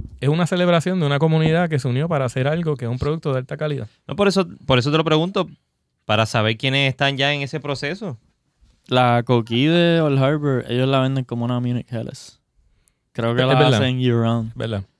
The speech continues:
Speaker 3: Pero
Speaker 2: No por, no por la festividad.
Speaker 3: o sea, esa no es el Oktoberfest de ellos. Este año hicieron la Marzen.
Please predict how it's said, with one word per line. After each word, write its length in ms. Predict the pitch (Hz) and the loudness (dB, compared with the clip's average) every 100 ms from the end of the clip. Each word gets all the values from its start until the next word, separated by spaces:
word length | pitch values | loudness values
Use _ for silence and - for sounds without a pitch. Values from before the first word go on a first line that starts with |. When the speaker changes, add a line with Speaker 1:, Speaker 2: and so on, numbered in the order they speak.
| _ _ _ _ | _ _ _ _
Speaker 3:
Pero 560 | 120 117 113 110 104 101 | -2 0 0 -2 -4 -4
Speaker 2:
No 200 | 120 127 | 0 0
por, 240 | 143 135 123 | 0 0 -2
no 220 | 123 123 | -2 0
por 100 | 135 | 0
la 340 | 135 127 123 | 4 4 4
festividad. 440 | 117 123 120 98 87 | 0 -6 -4 -4 -4
Speaker 3:
o 80 | 127 | 0
sea, 180 | 143 127 | 2 2
esa 200 | 127 156 | 2 2
no 160 | 156 | 4
es 100 | 160 | 4
el 60 | 160 | 4
Oktoberfest 600 | 143 - 151 147 135 123 | 2 2 2 2 0 -2
de 80 | 147 | -2
ellos. 160 | 143 120 | -2 -2
Este 180 | - 139 | -4 -4
año 140 | 143 | -2
hicieron 300 | 135 139 135 | -4 -4 -4
la 80 | 117 | -4
Marzen. 360 | 139 143 107 | -4 -6 -10